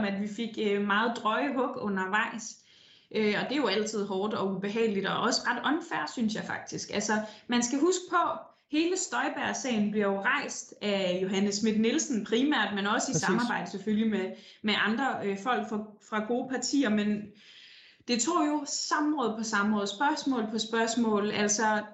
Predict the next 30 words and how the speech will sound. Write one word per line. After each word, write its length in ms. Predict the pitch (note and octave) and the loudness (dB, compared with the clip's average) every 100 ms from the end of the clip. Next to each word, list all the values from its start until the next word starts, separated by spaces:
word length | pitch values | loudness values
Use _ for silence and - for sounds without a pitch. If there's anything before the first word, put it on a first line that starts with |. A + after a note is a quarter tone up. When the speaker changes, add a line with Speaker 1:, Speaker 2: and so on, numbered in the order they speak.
| - A#3 | -12 -10
Speaker 1:
øh, 160 | A#3 | -4
mængden 360 | B3+ D#4+ C4 A#3 | -2 0 2 0
af 140 | G#3+ | 0
tid 160 | - D#4 | 0 0
og 140 | A3 - | 0 0
kræfter, 340 | B3+ - B3+ | 0 0 0
der 80 | G#3 | 2
er 100 | G3+ | 2
lagt 240 | G#3 G#3+ | 0 -2
i 40 | A#3+ | -4
den 200 | B3+ B3 | -4 -4
her 120 | B3 | -4
sag, 340 | A3+ - A#3+ A3+ | -4 -2 0 0
fordi 200 | A#3 D#4 | 2 2
den 100 | D#4 | 2
er 100 | D#4 | 0
principiel, 640 | D#4+ D4 D4+ D4+ - E4 D#4+ - | 0 -2 0 -2 0 -2 -2 -2
øhm, 640 | G#3+ G3 F#3+ F#3+ F#3 F#3+ - - | 2 4 2 0 -2 -4 -4 -2
for 280 | A3 A#3 C#4 | 2 4 2
os, 60 | C#4+ - - - - - | 0 -6 -10 -20 -20 -2
den, 280 | D4 A#3+ C4 | 0 0 0
den 140 | C4 | 0
er 60 | B3+ | 2
enorm 440 | B3+ C#4 A#3 F#3 | 2 2 2 -2
i 100 | - F3+ | -2 0
Enhedslisten. 840 | G3 G#3 G#3 F#3 F#3 - F3 F3 - - _ _ _ _ _ | 2 2 2 0 -4 -4 -6 -6 -8 -18 _ _ _ _ _
Så 200 | - C#4+ | 0 2
bliver 200 | D#4 C#4+ | 4 4
hun 140 | A3+ G3+ | 2 0
dømt, 320 | C#4+ E4 D4 | 2 0 -2